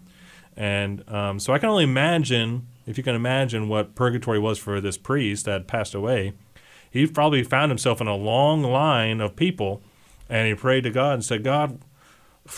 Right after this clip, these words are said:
how long am I gonna be here? This line isn't even moving." He said, "Well, these were all the people you were supposed to say mass for, and you're not gonna get out of purgatory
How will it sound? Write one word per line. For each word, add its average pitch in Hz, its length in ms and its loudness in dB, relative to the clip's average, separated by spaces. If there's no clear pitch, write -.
how 196 200 -2
long 208 160 4
am 196 80 4
I 196 40 4
gonna 196 200 4
be 208 300 2
here? 110 300 4
This 117 280 -4
line 160 280 0
isn't 156 320 2
even 175 240 4
moving." 151 500 2
He 104 80 -4
said, 120 400 -2
"Well, 131 420 4
these 156 180 4
were 143 120 6
all 139 220 6
the 160 100 4
people 143 260 4
you 127 60 2
were 135 80 2
supposed 135 260 -2
to 139 60 0
say 123 40 4
mass 120 320 0
for, 101 280 0
and 104 240 -2
you're 117 300 0
not 151 160 2
gonna 123 120 0
get 117 100 2
out 110 100 2
of 101 80 -2
purgatory 104 560 0